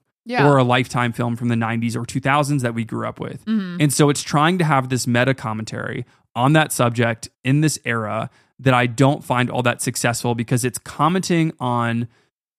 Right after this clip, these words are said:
Speaker 2: exploitation tabloid culture while also being a movie still adding to exploitation tabloid culture. And the movie is also critiquing actors and consumers of the performances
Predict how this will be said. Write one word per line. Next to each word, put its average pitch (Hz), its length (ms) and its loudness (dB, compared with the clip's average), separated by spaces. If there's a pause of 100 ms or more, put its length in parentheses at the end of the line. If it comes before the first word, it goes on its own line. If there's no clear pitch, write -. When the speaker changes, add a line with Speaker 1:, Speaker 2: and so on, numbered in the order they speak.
(520)
Speaker 2:
exploitation 156 640 2
tabloid 143 460 0 (200)
culture 269 460 -2
while 131 300 -2
also 151 320 -2
being 131 500 2 (360)
a 123 80 -6
movie 123 600 2 (160)
still 127 680 0
adding 123 360 0
to 113 520 -2
exploitation 117 680 -4
tabloid 110 420 -8
culture. 220 520 0 (600)
And 156 100 6
the 160 60 6
movie 170 220 6
is 151 160 2
also 180 340 4
critiquing 143 580 0
actors 127 500 0
and 131 140 -4
consumers 123 800 0
of 120 140 -2
the 120 60 -2
performances 127 920 0